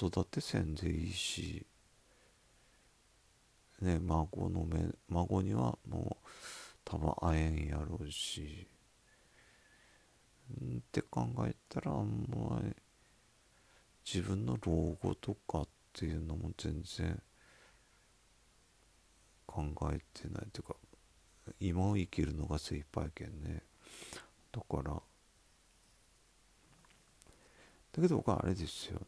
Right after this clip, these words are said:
なんかね、離婚したからどうとかっていうの、まあ、離婚するまでに十五年かかってるからね。まあ、長かったよねっていう感じですけどね。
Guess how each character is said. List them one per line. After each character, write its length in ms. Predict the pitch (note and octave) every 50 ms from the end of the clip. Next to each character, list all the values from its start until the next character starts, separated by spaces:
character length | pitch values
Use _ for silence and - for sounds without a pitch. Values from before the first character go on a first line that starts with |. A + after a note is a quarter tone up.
| - - -
な 100 | E2 D#2+
ん 60 | D#2+
か 180 | - - - F#2+
ね、 240 | F#2+ F#2 E2+ D#2 -
離 140 | - - - -
婚 240 | - - G2 G2+ G2+
し 160 | G#2 - -
た 100 | - G2
か 160 | - - -
ら 100 | - - - -
ど 200 | - - D#2+ E2
う 60 | -
と 140 | - - -
か 160 | - - D2+
っ 60 | D2 - -
て 140 | - - D#2+
い 60 | D#2
う 180 | D2+ D2+ D#2 D#2
の、 380 | E2+ E2 D#2 D2+ C#2+ - - - - - - _ - - - - - - _ _ _ _ _ _ _ - - - - - - - -
ま 100 | - D#2+
あ、 20 | D2
離 100 | D2 D#2 -
婚 200 | - - D#2 D2
す 120 | - -
る 80 | D2 D2+
ま 120 | D2+ D2+
で 100 | C#2+ F#2
に 80 | G2+ G2
十 220 | - - E2 D2
五 160 | C#2 - D2+
年 160 | C#2+ E2 F2+ -
か 120 | - -
か 140 | - - D#2
っ 40 | -
て 120 | - -
る 60 | - - -
か 60 | - -
ら 200 | D#2+ D#2+ D#2 D#2
ね。 180 | - - - - - - - - - - - - - - - - _ -
ま 80 | - F2+
あ、 20 |
長 400 | D#2+ D2+ - - - C#2 C#2 C#2
か 140 | - - E2
っ 60 | D2+ - _ -
た 120 | - F#2+
よ 100 | G#2 G#2
ね 240 | F2+ - - D2+ D2+
っ 20 | - - -
て 80 | - D#2
い 100 | C#2+ D2
う 80 | D2 - - -
感 200 | - D2 C#2 C#2 D2
じ 160 | D2+ D#2+ E2
で 60 | -
す 160 | - - -
け 100 | - -
ど 140 | - - -
ね。 340 | D#2 D2+ D2+ D2+ D2+ F2 -